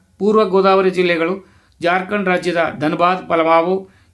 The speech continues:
ಗಿರ್ದಿ, ಕೊಡರ್ಮ್, ಬಿಹಾರದ ಗಯಾ, ಮಾಂಗೇರ್, ಭಾಗಲ್ಪುರ್, ನಾವ್ಡಾ ಜಿಲ್ಲೆಗಳು, ರಾಜಸ್ಥಾನದ ಉದಯ್ಪುರ್,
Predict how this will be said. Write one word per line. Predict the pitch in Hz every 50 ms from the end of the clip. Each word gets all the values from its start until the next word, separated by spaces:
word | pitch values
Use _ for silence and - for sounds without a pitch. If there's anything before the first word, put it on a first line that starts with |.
| _ - -
ಗಿರ್ದಿ, | 160 175 185 175 165 175 190 190 190 190 - -
ಕೊಡರ್ಮ್, | - 175 170 175 175 175 190 196 196 - -
ಬಿಹಾರದ | 156 156 160 175 170 160
ಗಯಾ, | 143 165 165 175 185 190 202
ಮಾಂಗೇರ್, | 160 156 156 160 165 185 190 196 202 202 - _ _ _ _ _ _ _ _ _ _ _ _ _ _ _ - -
ಭಾಗಲ್ಪುರ್, | 180 175 170 180 180 175 175 190 190 202 208 - 240
ನಾವ್ಡಾ | 220 175 170 180 190 208 202
ಜಿಲ್ಲೆಗಳು, | 180 185 175 170 147 160 170 190 190 - - _ _ _ _ _ _ -
ರಾಜಸ್ಥಾನದ | 156 175 196 196 196 202 190 190 185 185 180
ಉದಯ್ಪುರ್, | 170 - 165 180 185 185 185 185 190 202 202 196 - _